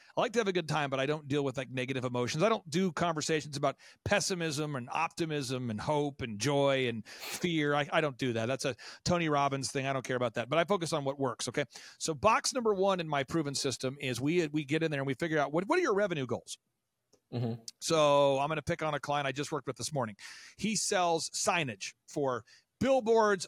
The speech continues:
Speaker 1: auto wraps, any kind of signage for a business. That's what he does. Big signs, outdoor signs. And, uh, I, I sat down with this client. And I said, "Mister Client,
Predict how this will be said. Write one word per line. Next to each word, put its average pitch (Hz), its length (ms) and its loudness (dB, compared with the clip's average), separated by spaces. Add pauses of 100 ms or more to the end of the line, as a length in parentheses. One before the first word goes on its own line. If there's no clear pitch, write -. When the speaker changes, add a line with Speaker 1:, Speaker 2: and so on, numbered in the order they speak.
(100)
Speaker 1:
auto 208 300 6
wraps, 180 680 2
any 247 160 -2
kind 220 200 0
of 165 60 0
signage 185 460 -2
for 160 160 -2
a 135 60 0
business. 131 440 -2
That's 127 180 -2
what 127 80 -2
he 120 60 -4
does. 110 320 -6
Big 175 140 -2
signs, - 340 -6 (480)
outdoor 165 260 2
signs. 113 320 -4 (380)
And, 190 380 4
uh, 175 200 6
I, 170 200 4
I - 20 2
sat 247 240 2
down 226 100 4
with 196 80 0
this 156 140 -4
client. 160 240 2
And 165 60 -4
I 143 40 -2
said, 143 160 -4
"Mister 170 200 -2
Client, 156 280 2